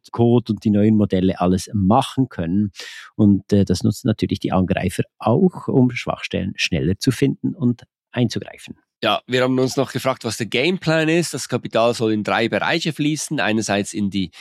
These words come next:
Speaker 2: internationale Expansion, in den Ausbau der K-I-gestützten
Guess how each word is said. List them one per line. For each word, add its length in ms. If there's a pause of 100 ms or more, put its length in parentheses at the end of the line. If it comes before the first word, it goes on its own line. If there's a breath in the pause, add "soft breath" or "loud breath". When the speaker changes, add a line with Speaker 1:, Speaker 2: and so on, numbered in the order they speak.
(220 loud breath)
Speaker 2:
internationale 720
Expansion, 920 (360 loud breath)
in 200
den 120
Ausbau 540
der 140
K-I-gestützten 1300